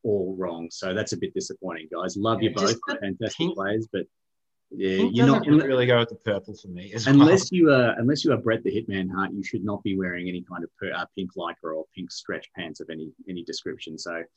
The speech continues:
Speaker 1: yeah, let's, uh,
Speaker 2: Now,
Speaker 1: let's
Speaker 2: the
Speaker 1: leave it.
Speaker 2: next, yeah, the next award is the, at the end of the day, Craig Bellamy moment of the year. Now, he had some big moments. Obviously, he had flipping the bird,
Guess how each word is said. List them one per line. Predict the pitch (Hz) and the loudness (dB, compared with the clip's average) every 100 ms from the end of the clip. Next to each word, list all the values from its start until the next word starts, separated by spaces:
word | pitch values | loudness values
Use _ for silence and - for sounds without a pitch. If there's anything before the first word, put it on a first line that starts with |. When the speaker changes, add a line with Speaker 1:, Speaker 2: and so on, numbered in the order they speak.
| - - _ _ - | -20 -20 _ _ -16
Speaker 1:
yeah, | 73 55 60 | -12 -12 -12
let's, | 80 - - | -12 -12 -12
uh, | 85 67 65 - _ _ _ _ | -10 -8 -10 -14 _ _ _ _
Speaker 2:
Now, | 117 120 110 | -2 -2 -4
Speaker 1:
let's | - - | -10 -4
Speaker 2:
the | 131 | 0
Speaker 1:
leave | |
it. | 139 | 2
Speaker 2:
next, | 165 170 - - 143 - _ _ _ | 2 0 -6 -10 -14 -20 _ _ _
yeah, | 117 104 107 | -4 -2 2
the | |
next | 151 185 190 | 2 2 2
award | 196 170 160 156 147 | 6 8 8 6 2
is | 143 139 120 | 0 0 -2
the, | 131 135 135 | 0 0 0
at | 131 | -2
the | |
end | 143 | 0
of | 147 | 0
the | 135 | 0
day, | 127 131 131 127 | 2 6 6 4
Craig | - 139 139 123 | 0 2 2 2
Bellamy | 135 127 127 | 2 2 2
moment | 120 123 123 117 | 2 2 2 2
of | |
the | 113 | 0
year. | 123 | 2
Now, | 127 | 2
he | 143 | 2
had | 202 | 2
some | 196 123 | 0 2
big | 151 143 | 2 4
moments. | 123 127 110 107 - 156 | 4 4 4 0 -2 0
Obviously, | 151 156 147 131 127 _ _ - | 0 -2 -2 -2 -4 _ _ -2
he | |
had | 123 107 | 0 0
flipping | - 165 165 151 | 0 0 2 0
the | 123 | 2
bird, | 135 139 143 151 | 2 4 4 0